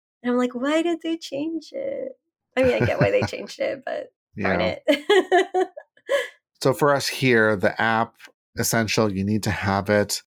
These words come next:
Speaker 2: You're gonna be scanning everyone's tickets into it. And f-, when you're scanning tickets, you can't do it until you're in the, in the park and everyone's scanned in. You can't do
Speaker 1: Mm-hmm.
Speaker 2: any of that ahead of time.
Speaker 1: Unless you buy it through the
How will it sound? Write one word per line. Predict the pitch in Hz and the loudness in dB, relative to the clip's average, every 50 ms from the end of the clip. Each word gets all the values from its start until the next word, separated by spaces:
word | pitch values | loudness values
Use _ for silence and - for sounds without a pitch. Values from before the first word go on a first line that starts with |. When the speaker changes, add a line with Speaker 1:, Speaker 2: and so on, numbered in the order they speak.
| _ _ _ | _ _ _
Speaker 2:
You're | - 110 104 | -6 -4 -2
gonna | 117 113 | 0 0
be | 110 107 | 0 0
scanning | - - - 127 117 117 117 113 | 0 0 0 0 0 0 2 2
everyone's | 113 107 107 98 92 - - | 2 2 2 0 0 -2 -4
tickets | - - 147 143 - 135 - 139 | -2 -2 0 0 0 0 0 0
into | 131 127 120 - - - 120 127 | 0 0 0 -2 -2 0 2 2
it. | 123 120 120 120 - - - _ _ _ _ _ _ _ - | 4 4 2 0 -4 -8 -12 _ _ _ _ _ _ _ -4
And | 110 113 113 107 | -2 0 0 -2
f-, | - - | -2 -4
when | 113 113 117 117 | -4 -2 0 0
you're | 117 - | 0 0
scanning | - 143 135 131 120 | 0 0 0 0 0
tickets, | - 120 110 - 117 113 - - | 0 -2 0 0 0 0 -2 -4
you | - | -4
can't | - 127 123 120 110 | -2 0 0 0 2
do | 120 110 | 2 2
it | 107 | 2
until | 104 98 - 104 95 | 2 0 0 0 0
you're | 92 95 | 0 0
in | 92 | -2
the, | 87 90 87 - - | -2 -4 -6 -8 -6
in | 101 95 90 | -4 -4 -4
the | 87 | -4
park | - - - - - - - | -4 -2 -2 0 0 -2 -4
and | 98 95 | -4 -4
everyone's | 92 - 92 92 90 - | -4 -2 -2 -4 -2 -2
scanned | - - - - - - - - | -4 -4 -4 -6 -6 -6 -6 -8
in. | - - - - - 92 | -8 -8 -10 -10 -12 -12
You | 87 92 | -14 -8
can't | - - 98 - - | -4 -4 -4 -2 -2
do | 98 | -2
Speaker 1:
Mm-hmm. | 92 90 | -2 -2
Speaker 2:
any | 90 | -4
of | 87 85 | -4 -2
that | 92 80 - - | -2 -2 -2 -2
ahead | 87 104 104 104 | -2 -2 0 0
of | 95 | -2
time. | - - 104 101 101 98 95 98 98 95 - _ _ _ - | -4 -4 -4 -2 -2 -2 -2 -4 -6 -10 -14 _ _ _ -4
Speaker 1:
Unless | 247 262 262 254 254 262 269 269 - | -2 0 2 2 2 0 0 -2 -2
you | 285 269 | -4 -2
buy | - - 226 220 | 0 0 2 2
it | 233 233 247 - - - - | 2 0 -2 -4 -6 -4 -2
through | 269 285 320 330 320 | -2 0 2 2 2
the | 247 247 240 | 4 2 2